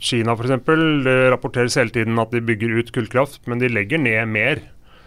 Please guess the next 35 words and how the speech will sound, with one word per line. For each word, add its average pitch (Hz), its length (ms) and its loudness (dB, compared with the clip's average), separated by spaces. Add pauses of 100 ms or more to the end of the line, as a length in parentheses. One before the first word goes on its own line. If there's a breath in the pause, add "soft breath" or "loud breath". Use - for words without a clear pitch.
(180 soft breath)
Så - 160 -6
det 120 40 4
er 131 120 2
en 139 120 2
netto, - 380 -2 (300)
eh, 107 560 0
reduksjon 131 680 -2
i 120 120 -2 (120)
kullkraften 104 480 -4
i 107 80 0
verden. 135 360 -2 (360 soft breath)
Så - 160 -12
selv 123 160 2
om 123 80 0
det 131 160 2
bygges 110 480 0
da 107 320 2
nye 107 360 -2
kraftverk 101 520 -4
i 104 40 -8
Kina, 107 320 -4
så 123 280 0
river 113 460 0
de - 60 0
flere 110 280 0
gamle 101 280 -2
enn 101 80 -4
de 107 80 -4
bygger 107 200 -4
nye. 117 280 -2 (480 loud breath)
Og 123 120 -6
det 165 80 4
er 110 160 2
jo 98 160 -2
positivt. - 540 -10